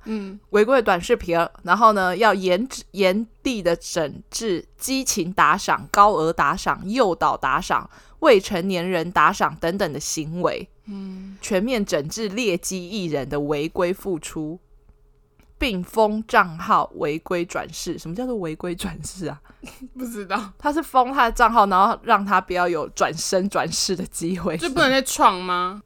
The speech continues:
Speaker 1: 他也不能办一个个人账号哦。
Speaker 2: 您不能拥有小账。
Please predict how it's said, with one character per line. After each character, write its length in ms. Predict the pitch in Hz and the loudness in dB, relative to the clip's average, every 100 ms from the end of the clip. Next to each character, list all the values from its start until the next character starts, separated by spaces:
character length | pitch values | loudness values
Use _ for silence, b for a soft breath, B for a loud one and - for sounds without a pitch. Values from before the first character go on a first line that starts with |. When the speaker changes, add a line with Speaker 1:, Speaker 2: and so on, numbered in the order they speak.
| - | 0
Speaker 1:
他 100 | 330 | 0
也 60 | |
不 100 | 233 | 2
能 160 | 269 214 | 0 0
办 160 | 233 | 0
一 80 | 196 | 0
个 80 | 185 | -6
个 220 | - 185 | -4 -2
人 220 | 131 73 | -2 -8
账 200 | - 123 | -10 -10
号 160 | 185 - | -10 -14
哦。 180 | 52 - | -14 -10
Speaker 2:
您 100 | 269 381 415 | -4 0 0
不 100 | 349 | 2
能 140 | 277 | 2
拥 220 | 254 226 | 4 4
有 140 | 233 226 | 6 4
小 240 | - 156 | 2 -2
账。 320 | - 185 - | 0 -2 -2